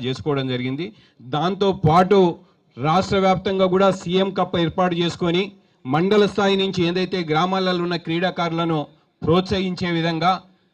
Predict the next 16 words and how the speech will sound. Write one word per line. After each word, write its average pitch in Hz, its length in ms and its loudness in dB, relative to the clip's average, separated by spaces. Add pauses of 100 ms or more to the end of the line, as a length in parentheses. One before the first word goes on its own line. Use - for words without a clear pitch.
(280)
అన్ని 208 340 -2
క్రికెట్‌తో 185 440 -4 (100)
పాటు 190 240 2 (540)
గ్రామీణ 196 440 0
ప్రాంతంలో 180 480 0
ఉండే 180 200 -2 (500)
కబడ్డీ, 175 380 0 (120)
వాలీబాల్, 180 540 2
బాస్కెట్బాల్, 165 680 -2
బ్యాడ్మింటన్ 165 580 -2
లాంటి 165 240 -2 (140)
కార్యక్రమాలు, 175 640 -2 (160)
అథ్లెటిక్స్‌కి 170 640 -4
కూడా 156 180 2 (460)
ఏర్పాటు 170 520 0
చేసుకొని 165 420 -2